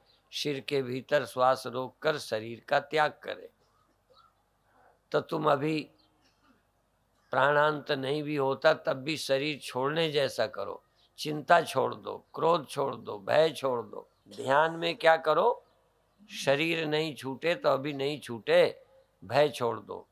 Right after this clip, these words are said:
मरने की चिंता छोड़ दो। शरीर छोड़ने का मतलब मरने का ख्याल छूट गया, शरीर छूटा मरना गया, शरीर छूटा मेरे गए,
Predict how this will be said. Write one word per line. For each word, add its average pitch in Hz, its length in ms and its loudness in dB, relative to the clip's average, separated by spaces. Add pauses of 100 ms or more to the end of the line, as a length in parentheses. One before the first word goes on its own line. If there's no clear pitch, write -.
(120)
मरने 160 520 2
की 160 180 -4
चिंता 143 460 0
छोड़ 98 320 -8
दो। - 220 -20 (560)
शरीर 175 380 2
छोड़ने 160 420 0
का 160 160 2
मतलब 151 420 0
मरने 147 440 -2
का 165 180 4
ख्याल 160 340 4
छूट 107 300 -10
गया, 87 240 -14 (720)
शरीर 147 340 -4
छूटा - 480 -2 (320)
मरना 160 420 2
गया, 180 300 -2 (760)
शरीर 156 380 0
छूटा 165 400 2
मेरे 160 440 2
गए, 165 300 0